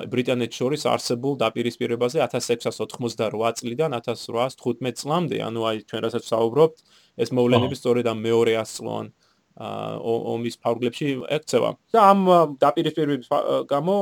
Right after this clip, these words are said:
Speaker 1: რა თქმა უნდა, ბრიტანელებს ყოველთვის სურდათ, ა, თავისი ძირითადი მეტოქი, საფრანგეთის, ა, საზღვაო ძალების დასუსტებას. ეხლა წარმოვიდგე-, წარმოვიდგინეთ ჰუდის, ა, რეაქცია, როდესაც მან მიიღო ტულონის მოწვევა, რომ შემოსულიყო ქალაქში.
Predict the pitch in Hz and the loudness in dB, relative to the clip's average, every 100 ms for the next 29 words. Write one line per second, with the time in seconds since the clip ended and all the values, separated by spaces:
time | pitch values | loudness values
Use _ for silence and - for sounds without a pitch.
0 | 170 139 - 147 160 160 139 143 151 143 | 0 -2 -4 -4 -4 -4 -4 -2 0 -2
1 | - - 143 143 143 147 - 151 156 127 | -4 -4 0 0 -2 -8 -2 0 4 4
2 | 107 110 104 113 113 - 113 123 123 123 | 2 -4 -6 -4 -4 -4 -8 -2 -2 0
3 | 117 117 123 117 117 117 135 165 131 - | -2 -2 -2 -4 -2 -4 -6 -6 -6 -4
4 | 120 113 113 156 - - 113 110 _ _ | -4 -6 -6 -8 -8 -8 -8 -10 _ _
5 | - 131 113 123 117 120 123 123 113 117 | -2 -2 2 0 2 0 0 -2 -2 -4
6 | 127 - - - - _ _ 180 180 175 | -6 -8 -8 -8 -14 _ _ 0 2 4
7 | 185 180 165 180 170 175 180 190 202 139 | 4 2 2 0 2 2 2 2 0 2
8 | 165 170 165 - 139 127 - _ _ _ | 2 4 0 0 0 0 -4 _ _ _
9 | 113 127 143 147 151 190 165 139 160 156 | -2 6 8 8 4 4 6 4 0 0
10 | 135 143 139 131 127 123 156 190 175 _ | 2 2 0 -2 0 2 4 2 -2 _
11 | _ 147 139 135 123 123 123 127 139 139 | _ -2 0 0 -2 -2 -4 -2 -2 0
12 | 156 165 - 120 131 127 120 131 131 160 | 0 0 -6 -8 -6 -6 -6 -6 -4 -4
13 | 165 196 139 - 113 | -2 0 0 -2 -14